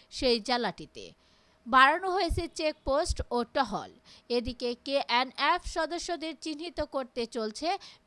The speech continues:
জোর প্রচেষ্টা। বিশ্লেষণ করা হচ্ছে সিসি ক্যামেরার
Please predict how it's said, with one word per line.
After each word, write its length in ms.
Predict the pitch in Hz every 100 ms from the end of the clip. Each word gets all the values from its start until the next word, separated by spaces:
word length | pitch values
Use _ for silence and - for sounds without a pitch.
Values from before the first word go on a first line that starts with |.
| 190
জোর 320 | 277 285 320 330 -
প্রচেষ্টা। 520 | 254 - 170 - - - _ - 220
বিশ্লেষণ 540 | 240 220 208 233 220 277 - _ _ _ _ _
করা 280 | 285 277 330
হচ্ছে 360 | 381 370 - 311 294 -
সিসি 300 | 294 - 320
ক্যামেরার 540 | 302 269 269 254 233